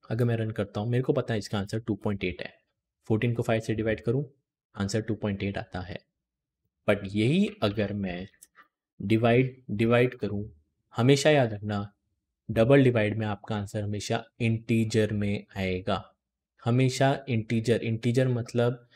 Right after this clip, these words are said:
कोई डेसिमल पॉइंट नहीं, या तो टू, या तो थ्री, या तो फ़ोर, या तो माइनस फ़ाइव, ऐसा कुछ आने वाला है। तो basically चलते हैं, सर टू पॉइंट एट का इंटीजर क्या होगा?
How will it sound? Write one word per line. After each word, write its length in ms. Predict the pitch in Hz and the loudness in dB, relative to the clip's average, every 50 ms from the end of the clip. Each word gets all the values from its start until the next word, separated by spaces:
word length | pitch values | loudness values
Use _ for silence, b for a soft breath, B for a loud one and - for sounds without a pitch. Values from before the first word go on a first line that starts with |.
| b b b b b b b b _ _ _ _ - | b b b b b b b b _ _ _ _ 4
कोई 200 | - 131 117 127 | 6 8 8 8
डेसिमल 360 | 127 120 110 - - 117 110 110 - | 6 4 2 2 0 -2 -2 -2 -2
पॉइंट 200 | 117 110 110 107 - - | -2 -2 -2 -4 -4 -4
नहीं, 160 | 117 117 117 117 - _ - | -2 -2 -4 -4 -8 _ -6
या 60 | 113 | -4
तो 100 | 107 113 | -2 -2
टू, 360 | 107 - 123 120 117 117 113 | -2 2 2 4 4 4 4
या 100 | 113 104 | 2 0
तो 100 | 101 - | 0 -2
थ्री, 260 | 104 - - 113 110 110 | -6 -2 0 0 2 2
या 60 | 107 | 2
तो 120 | - 104 | 0 -2
फ़ोर, 340 | - - - 107 107 107 107 | -4 0 2 2 2 4 2
या 60 | 107 | 0
तो 100 | 107 107 | -2 0
माइनस 340 | 107 107 104 107 107 104 - | -2 -2 -2 -2 -2 -2 -2
फ़ाइव, 200 | - 110 120 - - | -2 -4 -4 -2 -4
ऐसा 160 | 113 113 120 | -2 0 0
कुछ 220 | 107 - 101 - - | 0 -2 -2 -6 -6
आने 160 | - - - | -12 -12 -12
वाला 200 | - - - - | -14 -14 -18 -20
है। 80 | - _ _ _ _ _ _ _ _ _ _ _ _ - | -20 _ _ _ _ _ _ _ _ _ _ _ _ 0
तो 40 | 147 | 6
basically 420 | 139 131 123 120 139 131 147 143 135 | 8 8 8 8 4 0 0 0 0
चलते 260 | - 90 85 - 110 | 0 -4 -2 -2 -2
हैं, 40 | 117 | -2
सर 140 | - - 165 165 - | 0 0 -2 0 2
टू 120 | - 135 135 135 - | 2 2 2 4 4
पॉइंट 200 | 165 165 165 156 | 2 4 6 4
एट 180 | 147 143 - | 4 2 4
का 80 | - 151 | 2 0
इंटीजर 320 | 139 131 139 135 143 139 | 2 2 4 4 4 2
क्या 140 | 131 - 131 | 2 0 0
होगा? 220 | 110 95 85 90 | 0 0 -4 -6